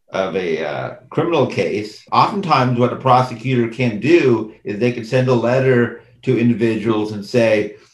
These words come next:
uh, "We would like to have an office hearing because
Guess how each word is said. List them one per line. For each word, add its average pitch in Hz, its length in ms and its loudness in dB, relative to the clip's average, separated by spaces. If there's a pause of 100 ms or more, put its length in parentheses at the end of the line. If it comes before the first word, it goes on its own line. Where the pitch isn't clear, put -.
(240)
uh, 104 360 2
"We 131 80 2
would 143 120 2
like 123 160 2
to 120 140 2
have 113 120 2
an 104 80 -6
office 123 440 0
hearing 95 600 -2 (200)
because 110 720 -2